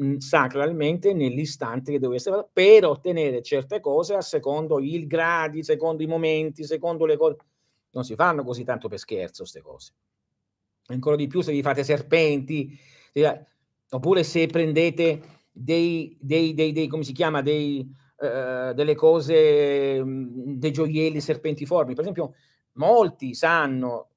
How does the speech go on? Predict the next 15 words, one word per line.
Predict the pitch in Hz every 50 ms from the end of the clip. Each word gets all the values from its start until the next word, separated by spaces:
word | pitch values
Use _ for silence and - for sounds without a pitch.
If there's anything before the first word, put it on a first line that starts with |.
| _ _
cioè, | _ - 117 117 _ _ _ -
negli | 139 143 147 143 139
studi | 131 131 - 156 156 147 135 131 131 127 127 -
occulti, | - 127 131 - 165 196 196 - - 127
che | 123 - 160 165 160 147 - _ _ _ _ -
quando | 226 240 233 202 175 151 143 123
fu | - - 175 202 202 196 170 - -
scoperta, | - - - - - 185 180 180 - - 131
riscoperta | 180 196 180 - - - 135 135 151 143 123 - 147 147
Pompei, | - 240 - - 147 139 147 165 190 190
scoperta | - - 120 - 131 117 - 196
Pompei, | 214 - 151 160 156 - _ _ _ _ _ _ _ _ _
trovarono | - 170 180 170 175 180 180 175 165 160 156 151 143
tantissimi, | 139 139 139 139 135 135 - 226 226 220 196 - - - - 139 139 131 131 127 127 123 120 117 110 -
eh, | - 131 131 127 127 123 117